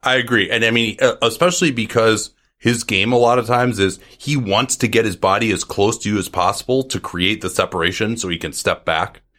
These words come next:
Yeah, I mean, he's definitely, a-, as a two guard, he, his handle is awesome. I mean, he doesn't,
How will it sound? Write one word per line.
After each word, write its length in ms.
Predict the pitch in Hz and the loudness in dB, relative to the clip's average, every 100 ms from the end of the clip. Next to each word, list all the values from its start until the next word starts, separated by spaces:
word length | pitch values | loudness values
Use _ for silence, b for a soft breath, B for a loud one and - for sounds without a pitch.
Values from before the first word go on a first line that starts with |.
| _ | _
Yeah, 140 | 104 92 | -2 -2
I 60 | |
mean, 100 | 104 | -2
he's 120 | 139 143 | -6 -2
definitely, 360 | 202 165 151 | 0 2 2
a-, 180 | 131 123 | 2 0
as 180 | 143 135 | -2 0
a 60 | 127 | -2
two 260 | - 180 127 | 2 2 4
guard, 500 | 110 95 87 82 - _ _ | 4 4 2 -2 -12 _ _
he, 200 | - 98 | -4 -4
his 360 | 95 98 92 90 | 0 0 0 0
handle 340 | 90 85 80 | -4 -4 -6
is 100 | 76 | -6
awesome. 280 | 87 85 87 | -4 -4 -4
I 20 | |
mean, 80 | 95 | -2
he 100 | 113 | -2
doesn't, 460 | 113 156 156 127 | 2 2 2 -2